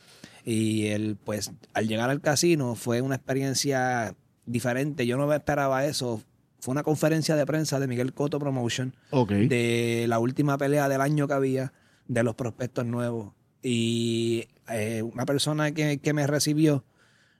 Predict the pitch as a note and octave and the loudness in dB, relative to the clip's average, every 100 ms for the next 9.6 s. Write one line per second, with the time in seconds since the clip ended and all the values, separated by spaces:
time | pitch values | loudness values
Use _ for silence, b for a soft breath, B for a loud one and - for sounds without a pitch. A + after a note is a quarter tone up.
0 | - B2 A#2 B2+ A#2+ C3 D3 D3+ C#3 A2+ | -8 -2 -2 0 -2 0 2 0 0 -2
1 | G#2+ G2+ - A#2+ B2 D3 B2+ B2 A2+ - | -4 -6 -8 -2 2 2 0 -4 -6 -8
2 | - A#2 A#2+ A2+ A#2 A2+ A2+ A2 G#2+ C3 | -6 -4 -2 0 -2 -2 -2 -2 0 0
3 | C#3 A#2+ G#2+ A2 G#2+ A2 A2 A2+ B2+ B2+ | 0 -2 -4 -4 -4 -2 -2 0 0 0
4 | C3 C3+ E3 C#3+ B2 B2+ - A2+ A#2 A#2+ | -2 0 0 0 -2 -4 -4 -4 -2 -4
5 | A#2+ C3+ D3+ C#3 A#2+ B2 B2 C#3+ D3+ E3+ | -4 -2 -2 -4 -4 -4 0 0 2 0
6 | F3 D#3+ C3+ C3 A2+ A2+ C#3 - B2 C#3 | 0 -2 -2 -4 -4 -4 -4 -4 -4 -2
7 | C#3+ A#2+ G2 - - A#2 G2+ B2 A#2+ A2 | 0 -2 -6 -8 -2 -2 0 0 -2 -2
8 | G#2+ G#2+ A2 G#2+ A2 G2+ A2+ B2 G#2 F2+ | -4 -4 -4 -4 -4 -4 -4 -6 -6 -12
9 | - - G#2 F#2+ F2 E2+ | -14 -12 -8 -6 -6 -8